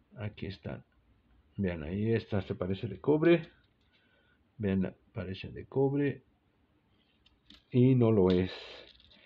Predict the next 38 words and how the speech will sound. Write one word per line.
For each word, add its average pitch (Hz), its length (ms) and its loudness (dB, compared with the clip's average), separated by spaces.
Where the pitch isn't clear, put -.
Otra, 131 420 4
otro, 135 320 6
otro 131 220 6
rollito 127 460 6
más 117 220 4
que 113 100 2
nos 95 220 2
engaña. 101 600 4
Parecen, 131 500 2
pero 98 260 2
no 107 120 2
son. 107 380 0
Están 107 280 -2
muy 117 160 2
mugrosas. 104 600 2
Pero 110 200 2
bueno, 120 400 2
dije 117 240 0
que 123 120 -2
aproximadamente 113 840 2
doce 104 560 2
iban 95 240 4
a 92 40 0
salir. 92 380 -4
Mil 131 160 4
novecientos 127 440 2
ochenta 98 420 -4
y 117 80 -8
seis, 175 640 4
nada. 127 500 2
Dos 95 160 -8
mil 104 200 -2
catorce, 110 920 -2
no 92 120 -2
se 101 120 -8
le 87 120 -4
ve 92 100 -2
nada. 120 420 2